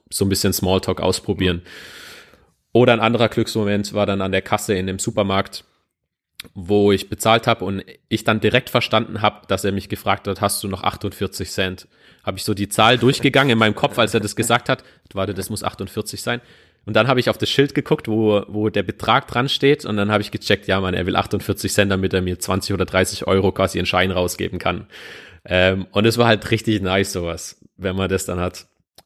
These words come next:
Aber es gab auch deprimierende Momente, ähm, wo man dann, äh, irgendwie versucht, was zu sagen und die verstehen einen nicht. Zum Beispiel, äh,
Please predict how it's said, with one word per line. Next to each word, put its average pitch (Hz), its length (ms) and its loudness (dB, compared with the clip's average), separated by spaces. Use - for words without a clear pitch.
Aber 101 340 4
es 104 140 0
gab 98 140 2
auch 92 120 -2
deprimierende 92 540 -4
Momente, 87 480 -4
ähm, 82 520 -2
wo 92 200 2
man 92 160 4
dann, 87 400 0
äh, 87 360 0
irgendwie 98 280 2
versucht, 98 520 0
was - 180 0
zu 107 100 -2
sagen 95 640 2
und 92 260 -4
die 101 60 -4
verstehen 95 580 0
einen 87 280 -2
nicht. 90 320 -4
Zum - 100 -8
Beispiel, 92 840 2
äh, 98 120 -14